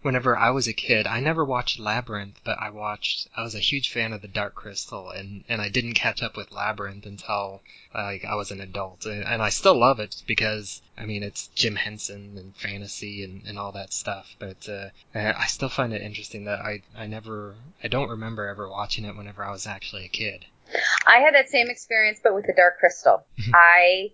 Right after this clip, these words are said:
Speaker 2: I didn't see it until probably my late teens.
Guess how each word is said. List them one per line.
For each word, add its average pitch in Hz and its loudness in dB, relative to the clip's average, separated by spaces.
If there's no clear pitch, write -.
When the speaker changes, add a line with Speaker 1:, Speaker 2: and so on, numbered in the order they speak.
Speaker 2:
I 190 8
didn't 240 0
see 226 -10
it 220 6
until 185 8
probably 190 6
my 170 0
late 156 -2
teens. 131 0